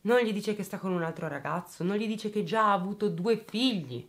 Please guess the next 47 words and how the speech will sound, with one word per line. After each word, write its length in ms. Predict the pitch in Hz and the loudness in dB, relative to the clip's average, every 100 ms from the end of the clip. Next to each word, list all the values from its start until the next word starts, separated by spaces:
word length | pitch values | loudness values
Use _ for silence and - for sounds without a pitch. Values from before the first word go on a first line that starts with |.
| _ - | _ -10
da 140 | 131 | -8
questo 280 | 147 - - | -8 -12 -10
ragazzo. 560 | 123 - - - - - | -10 -10 -12 -18 -18 4
Katia 480 | 294 269 277 294 294 | 10 10 10 4 4
racconta 400 | 240 226 269 220 | -2 2 2 2
a 40 | |
G 160 | 214 240 | 0 2
M 280 | 190 202 208 | 4 4 2
che 140 | 220 | 0
abita 240 | 247 262 254 | 0 2 4
da 160 | 226 | 4
sola 400 | 220 - 339 226 | 2 0 2 4
a 60 | 147 | 2
Piane 340 | - 156 151 | 0 0 0
di 100 | 151 | 0
Morro, 460 | 156 143 139 143 147 - | 0 0 -2 -4 -6 0
una 200 | 262 254 | 2 4
frazione 400 | 302 311 233 233 | 2 0 0 0
del 140 | 254 | -2
comune 340 | - 254 165 156 | -4 -2 -2 -2
di 120 | 175 | -4
Folignano. 580 | 202 220 214 123 135 135 | -4 -2 -2 -4 -6 -2
I 140 | 339 | 2
due 400 | 285 285 262 320 - - _ | 6 10 10 8 4 -16 _
dunque 560 | - 214 220 185 196 233 | -4 2 4 4 4 2
si 140 | 285 | 2
continuano 500 | 302 311 302 226 190 | 2 2 2 2 2
a 40 | 180 | 0
frequentare 640 | 220 214 269 269 311 294 | -2 -2 -2 0 0 0
per 380 | 220 175 - - _ | 2 2 2 -12 _
circa 380 | - 302 277 190 | -8 -8 -6 -4
un 120 | 180 | -2
mese. 480 | 147 123 123 143 - _ | -2 -4 -6 -8 -8 _
Questo 320 | 175 170 277 | -4 2 2
è 40 | |
un 60 | 254 | 4
periodo 280 | 170 143 143 | 2 0 -2
di 120 | 151 | -6
tempo 260 | 151 143 135 | -6 -6 -6
parecchio 360 | 139 131 - | -8 -10 -10
limitato. 640 | 131 127 160 165 156 147 - _ _ _ - | -8 -4 0 0 0 -8 -12 _ _ _ -10
E 100 | 254 | 0
quindi 240 | 392 415 | 4 6
la 80 | - | 6
domanda 300 | 247 330 339 | 6 6 4
sorge 280 | 208 202 180 | 0 -2 -4
spontanea: 680 | 185 190 185 131 127 127 | -4 -6 -4 -4 -4 -6